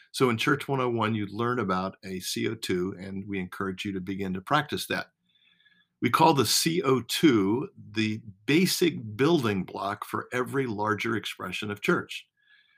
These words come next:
If you're going to build a building, you might have a lot of bricks or a lot of cinder blocks. Those would be the basic building blocks upon which the whole building is built. And we think the C O two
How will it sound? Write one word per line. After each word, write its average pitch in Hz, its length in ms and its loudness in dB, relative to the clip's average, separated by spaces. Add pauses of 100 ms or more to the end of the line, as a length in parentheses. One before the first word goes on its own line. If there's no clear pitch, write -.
(180)
If 107 220 -4
you're 107 80 2
going 127 300 2
to 110 100 -2
build 104 580 2 (240)
a 98 100 -10
building, 113 580 4 (880)
you 98 140 -4
might 107 160 2
have 107 160 0
a 101 40 2
lot 101 220 4
of 90 220 -2
bricks - 520 4
or 92 220 -8
a 90 80 -8
lot 92 140 -4
of 92 100 -8
cinder 117 380 0
blocks. - 420 -8
Those 98 240 -4
would 107 100 -6
be 101 120 -2
the 92 180 -6 (400)
basic 110 500 0
building 104 440 2
blocks 92 440 -6 (140)
upon 139 520 -4
which 90 380 -8 (440)
the 92 60 -6
whole 104 220 0
building 95 600 -2
is 90 160 -8
built. 95 320 -10
And 101 100 -8
we 131 80 -2
think 135 220 0
the 101 100 -6
C 110 240 -2
O 92 80 2
two 90 400 -4